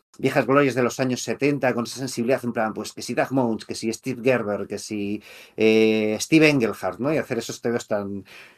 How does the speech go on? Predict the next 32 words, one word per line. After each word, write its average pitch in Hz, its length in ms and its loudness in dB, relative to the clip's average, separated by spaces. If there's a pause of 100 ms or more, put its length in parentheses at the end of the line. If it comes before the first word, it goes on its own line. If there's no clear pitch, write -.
(200)
tan 113 140 -2
psicodélicos 123 1080 2
y 113 80 -4
tal, 151 280 2 (180)
de - 120 -6
algún 107 220 -2
modo, 156 380 2
pues, - 200 -12 (500)
Mike 98 220 -10
Higgins 120 300 -6
es - 100 -8
este 113 340 -2
que 107 120 -10
fue, - 160 -4
era 104 160 -2
el, 98 260 -4
el 98 140 -8
ayudante, 95 760 -4
el 92 120 -4
asistente 139 420 2
editor-, 117 460 2
editorial, 117 640 4
¿no? 139 100 2
En 151 80 2
la 107 100 0
serie 113 220 -2
de 107 80 0
los 107 140 -6
Cuatro 113 240 -2
Fantásticos, 110 560 -4
un 98 80 -14
superfan 101 520 -6